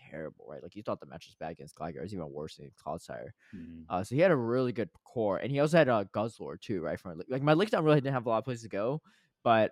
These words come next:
Speaker 1: I won the first game. I lost the second game. I had just had to make a hard read on him. I was like, "The only thing Lickitung really beats on his team is Jellicent," so I just lead it into the Jellicent. He swaps Lickitung. I swap Poliwrath. We're on one shield apiece after that.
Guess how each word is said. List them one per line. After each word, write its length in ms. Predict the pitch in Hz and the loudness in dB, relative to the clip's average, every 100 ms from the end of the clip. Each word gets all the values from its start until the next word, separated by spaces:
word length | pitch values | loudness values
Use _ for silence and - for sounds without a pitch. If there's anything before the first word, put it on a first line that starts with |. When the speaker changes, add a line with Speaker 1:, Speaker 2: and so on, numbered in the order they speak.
| - | 4
Speaker 1:
I 80 | 117 | 6
won 160 | 160 | 6
the 80 | 190 | 4
first 260 | 143 131 - | 0 0 2
game. 240 | 113 107 | 2 2
I 40 | |
lost 260 | 104 123 - | 0 0 -2
the 40 | 127 | -4
second 200 | 117 120 | -4 -4
game. 180 | 101 | -4
I 60 | 92 | -4
had 120 | 107 | -4
just 100 | 123 | -2
had 80 | 139 | -2
to 60 | 127 | -2
make 120 | 120 | -4
a 40 | |
hard 340 | - 113 113 101 | -2 0 0 0
read 160 | 104 | -2
on 160 | 117 143 | 0 0
him. 280 | 143 160 165 | -2 -6 -4
I 40 | |
was 100 | 147 | 2
like, 160 | 147 127 _ 170 - | 4 2 _ -8 -2
"The 100 | 143 | 2
only 240 | 165 202 | 6 6
thing 160 | 220 180 | 6 6
Lickitung 320 | 185 175 160 | 8 8 8
really 140 | 156 | 8
beats 220 | 131 135 | 6 4
on 80 | 160 | 4
his 120 | 139 | 2
team 220 | - 139 139 | 0 0 0
is 120 | 120 | 0
Jellicent," 400 | 107 123 151 151 | 0 2 0 2
so 80 | 131 | 2
I 40 | |
just 200 | 127 120 | 2 -4
lead 320 | 113 123 123 | -2 -2 0
it 200 | 92 78 _ _ _ - | -2 -4 _ _ _ 0
into 260 | 202 208 196 | 0 4 6
the 120 | 180 | 6
Jellicent. 520 | 135 117 120 127 113 - _ _ - | 6 4 4 0 -2 -4 _ _ -6
He 140 | 180 | -6
swaps 380 | 208 185 175 - | 2 8 8 6
Lickitung. 500 | 139 139 127 139 127 - | 0 0 4 4 6 4
I 120 | 139 | 2
swap 320 | - 185 - | 6 4 6
Poliwrath. 580 | 151 131 120 101 98 123 | 6 6 6 4 2 4
We're 120 | 135 | 8
on 140 | 131 127 | 10 8
one 180 | 175 | 2
shield 260 | 190 190 156 | 0 -2 0
apiece 300 | 127 135 120 | -2 -4 0
after 280 | 104 - 98 | 0 0 -2
that. 300 | 87 90 | -2 -2